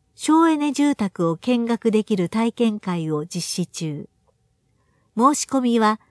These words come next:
二月二十七日火曜までにメールまたは電話にて。詳細はウェブへ。開催期間、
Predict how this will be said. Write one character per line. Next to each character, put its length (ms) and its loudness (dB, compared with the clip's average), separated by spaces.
二 140 0
月 260 0
二 160 -4
十 220 0
七 260 -6
日 260 -4
火 180 -2
曜 240 2
ま 160 -2
で 160 -4
に 180 -12
メ 300 2
ー 20 0
ル 260 -2
ま 140 0
た 200 0
は 240 0
電 280 0
話 140 2
に 140 -4
て。 220 -10
詳 320 0
細 300 0
は 240 0
ウ 60 -4
ェ 100 2
ブ 180 0
へ。 200 -4
開 200 2
催 340 0
期 160 -20
間、 340 -6